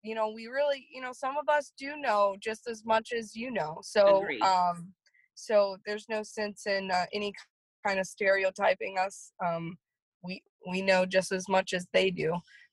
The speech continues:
Speaker 1: Um, and, and I, at Millbridge, there's weeks where we'll run three times a week. You know, I will score races on Wednesday, Friday, and Saturday,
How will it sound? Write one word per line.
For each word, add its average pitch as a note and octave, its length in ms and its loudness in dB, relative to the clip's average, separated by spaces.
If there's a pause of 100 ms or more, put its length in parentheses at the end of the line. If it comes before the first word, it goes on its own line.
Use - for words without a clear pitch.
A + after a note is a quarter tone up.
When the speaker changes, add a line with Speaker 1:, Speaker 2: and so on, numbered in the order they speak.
Speaker 1:
Um, E3 360 2
and, F3 240 0 (180)
and F3+ 300 -2
I, G#3+ 400 6 (340)
at G#3 180 4
Millbridge, G#3+ 680 0
there's G#3+ 320 -4
weeks G#3+ 340 -14
where A3 200 -4
we'll A3+ 240 -2
run C4+ 240 0
three A3 180 -8
times A3 360 -4
a G3 40 -8
week. A3+ 200 -12 (320)
You F#3+ 120 -8
know, F3+ 280 -6
I G3 120 2
will A3+ 140 -4
score A3 340 -4
races G#3 380 -4
on G3 200 -2
Wednesday, G#3+ 560 0
Friday, G#3 540 4
and G3+ 140 -8
Saturday, F#3 680 0